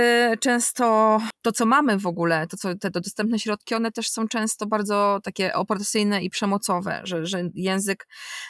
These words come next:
nam służy do, do dyscyplinowania ciała, czyli jest dokładnie nie taki, <laughs> jaki jest potrzebny do tego, żeby o ciele mówić i, i na ciało patrzeć w taki sposób, w jaki, e, o ciele mówi i patrzy na nie Roxane Gay.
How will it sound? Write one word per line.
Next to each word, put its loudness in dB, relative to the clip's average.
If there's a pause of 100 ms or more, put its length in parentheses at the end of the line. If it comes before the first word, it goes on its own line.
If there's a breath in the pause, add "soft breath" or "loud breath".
nam 2
służy -2
do, 2
do 0
dyscyplinowania 0
ciała, 2
czyli -4
jest -6
dokładnie -2
nie 2
taki, 0 (140)
<laughs> 0
jaki 2
jest 2
potrzebny 0
do -4
tego, -2
żeby 2
o 2
ciele 0
mówić 0
i, -4
i -6
na -2
ciało 0
patrzeć -4
w -18
taki -14
sposób, -8
w -12
jaki, -4 (220)
e, 0
o -4
ciele -2
mówi -2
i -2
patrzy -4
na -2
nie 0
Roxane -2
Gay. -2